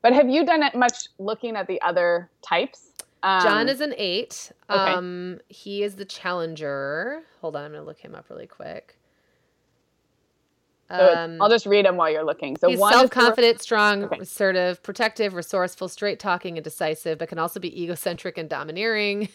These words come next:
Speaker 2: <laughs> Eights feel they must control their environment, especially people, sometimes becoming confrontational and intimidating. And that's all very true. I mean, his, someplace in here, it talks about how he could be a, a hero, which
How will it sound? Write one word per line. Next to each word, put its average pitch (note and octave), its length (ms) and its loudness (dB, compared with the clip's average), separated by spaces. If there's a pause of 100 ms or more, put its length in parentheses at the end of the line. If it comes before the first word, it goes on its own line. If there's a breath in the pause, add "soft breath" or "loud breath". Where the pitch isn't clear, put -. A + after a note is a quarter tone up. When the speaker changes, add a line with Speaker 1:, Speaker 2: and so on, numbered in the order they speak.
Speaker 2:
<laughs> - 580 -10
Eights A#3+ 220 4
feel B3 140 -2
they A3+ 80 2
must G3+ 180 -6
control F#3 340 -4
their F3 120 -2
environment, D#3+ 460 -4
especially D3+ 360 -10
people, D#3 400 -10
sometimes D3+ 400 -14
becoming D3 720 -16
confrontational E3 680 -10
and C#3+ 100 -8
intimidating. D#3 520 -4
And E3+ 320 -8
that's - 580 -6 (400)
all - 160 -2
very G#3 160 0
true. A#3+ 200 -6
I G3+ 40 0
mean, F#3 300 -2 (920 soft breath)
his, C4+ 560 0 (760)
someplace C4+ 460 -6
in E3+ 100 -10
here, D#3 300 -4
it D#3 280 -8
talks - 300 -14
about C#3+ 120 -8
how C#3+ 140 -10
he D3 120 -12
could D3+ 160 -16
be C#3 120 -12
a, C3+ 160 -14 (720)
a E3 60 -20
hero, D3 540 -14 (380)
which - 120 -20